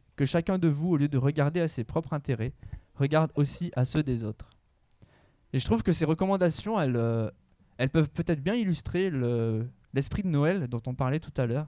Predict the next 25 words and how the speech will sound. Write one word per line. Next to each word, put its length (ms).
Le 160
fait 320
de 360
ne 100
pas 140
regarder 400
à 100
son, 180
à 100
ses 160
propres 300
intérêts, 400
de 80
regarder 320
à 80
ceux 160
des 220
autres, 340
d'avoir 200
de 60
la 100
tendresse, 480
de 100
la 100
compassion, 680